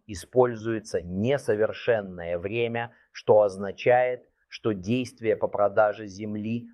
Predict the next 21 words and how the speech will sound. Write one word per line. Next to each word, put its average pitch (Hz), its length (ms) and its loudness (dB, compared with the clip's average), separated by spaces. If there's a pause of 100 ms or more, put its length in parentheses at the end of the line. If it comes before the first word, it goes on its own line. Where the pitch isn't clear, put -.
продолжалось 107 1160 2
и 113 60 -16
еще 92 720 -4 (220)
не 92 160 -8
завершено. 80 720 -18 (1300)
Поэтому 110 500 10
среди 110 380 -4
ученых 123 640 0 (100)
идет 117 380 -2
нескончаемый 117 1300 0
спор - 560 -4 (880)
о 107 160 10
том, 127 380 4
продала 123 760 6
ли 107 180 -10
Наиминь 113 880 -2 (140)
уже 113 380 2
кому-то 104 480 -2
землю 98 420 -2
или 90 300 -8
нет. 80 400 -14